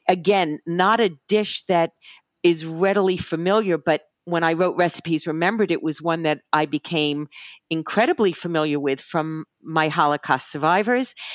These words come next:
And I will tell anyone out there who wants to make it, um, not for Passover, because obviously the noodles are not Pesach, but if you do make it for, for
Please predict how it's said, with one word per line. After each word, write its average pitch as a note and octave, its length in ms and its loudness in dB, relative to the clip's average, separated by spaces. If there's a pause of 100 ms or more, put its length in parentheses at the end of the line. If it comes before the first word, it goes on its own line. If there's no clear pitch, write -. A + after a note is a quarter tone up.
(240)
And E3 400 2
I E3 180 4
will D#3 160 0
tell E3+ 220 0
anyone F3 340 0
out F#3 200 2
there A3 180 0
who E3+ 500 -2 (300)
wants F3+ 340 0
to - 100 -6
make F3+ 300 2
it, C4 260 -2 (420)
um, D3+ 320 2 (140)
not D3 160 2
for - 140 -10
Passover, G#3+ 600 2
because D#3+ 320 -4
obviously D#3 480 0
the D#3+ 80 -6
noodles D#3 380 -2
are D#3 80 -4
not C#3+ 200 -2
Pesach, F#3 600 -2 (400)
but F3 100 2
if F3 160 0
you E3 120 -2
do D#3 220 0
make G#3 280 0
it A#3+ 80 -2
for, G#3+ 520 0
for F#3+ 420 -2